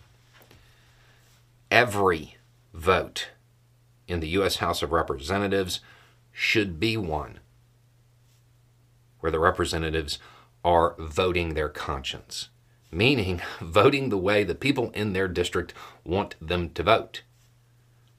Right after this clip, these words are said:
That's how the system's set up. That's how it's supposed to function. But it's such a rarity that there's a special term for it. Why?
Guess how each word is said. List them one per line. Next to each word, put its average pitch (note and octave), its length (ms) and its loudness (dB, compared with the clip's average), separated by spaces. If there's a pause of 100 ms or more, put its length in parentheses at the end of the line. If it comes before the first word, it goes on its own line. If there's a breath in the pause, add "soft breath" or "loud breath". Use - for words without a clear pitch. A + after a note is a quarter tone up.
(140)
That's B2+ 220 2
how E3 100 4
the C3 100 4
system's A2+ 420 0
set A2+ 200 4
up. - 260 2 (440 loud breath)
That's G#3 180 -2
how B2+ 140 0
it's - 120 -6
supposed B2 500 -4
to C3 80 -2
function. - 460 -2 (1160 soft breath)
But A#2 440 4 (100)
it's - 180 0
such - 360 4
a D#3+ 60 8
rarity A2+ 760 6 (680 soft breath)
that A2 140 4
there's E3+ 220 8
a A#2 80 4
special - 460 2
term D#3 420 6
for D#2 320 -2
it. - 220 -16 (3750 soft breath)
Why? F#2 480 4